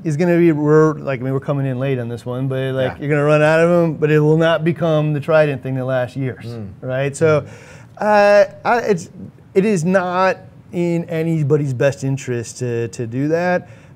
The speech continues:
Speaker 1: and in the people that think that it, they do,
Speaker 2: Yeah.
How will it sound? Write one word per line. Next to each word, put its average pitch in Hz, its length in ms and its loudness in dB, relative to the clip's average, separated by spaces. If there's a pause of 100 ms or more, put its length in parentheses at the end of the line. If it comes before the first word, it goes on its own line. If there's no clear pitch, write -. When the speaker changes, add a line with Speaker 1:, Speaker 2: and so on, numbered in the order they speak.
Speaker 1:
and 139 140 -2
in 160 160 -4
the 147 80 0
people 170 340 -2
that 165 140 -2
think 151 320 -6
that 135 360 0
it, 127 160 -6 (460)
they 135 120 -4
do, 170 360 2
Speaker 2:
Yeah. 101 80 -8